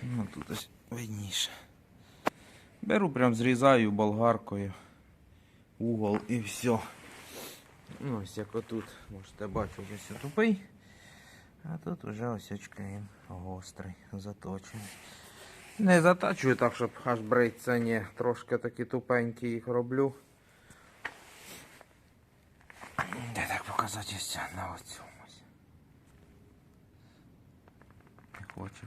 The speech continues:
фокусуватися. Ну, трошки видно, що трошки тупенькі виходить. Займає це багато времени, ну, потихеньку зрізається. Просто що болгарка велика, на руки трохи важко.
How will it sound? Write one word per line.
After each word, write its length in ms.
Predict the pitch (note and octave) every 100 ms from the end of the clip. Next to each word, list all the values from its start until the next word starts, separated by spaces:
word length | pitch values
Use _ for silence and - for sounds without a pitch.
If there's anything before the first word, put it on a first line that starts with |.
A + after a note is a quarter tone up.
| -
фокусуватися. 760 | - - G#2+ - G2 G2 - E3
Ну, 120 | E3
трошки 400 | A#2+ A#2 - -
видно, 480 | A#2 A#2+ F#2+ F#2+ G2 - - - - - - - - - - - - - - - - - - - - - -
що 100 | -
трошки 420 | A#2 A#2 - B2
тупенькі 640 | - C3 C3 A#2 A2 G#2 G#2
виходить. 760 | A2+ A2+ A2 A2+ A2 G2+ - - - - - - - - - - - - - - - - - -
Займає 580 | C#3 E3 D#3+ D#3 D3 C#3+
це 140 | C3+ D#3+
багато 400 | F#3+ A#3 G3+ F#3
времени, 340 | F3 D#3+ E3
ну, 80 | F3+
потихеньку 720 | D#3+ D#3+ D3+ D#3+ C#3+ - B2+ -
зрізається. 880 | A#2+ C3 D3 F#3+ A3+ F3+ D3 - C#3+ - - -
Просто 300 | B2+ A2+ A#2+
що 220 | - B2+ - A#2
болгарка 540 | A#2+ A#2 A#2+ A#2 B2+
велика, 460 | B2+ C#3 D#3+ C3 A#2
на 140 | A2+
руки 240 | A2+ -
трохи 260 | A2 A2+ A#2+
важко. 500 | B2 C3+ C3 -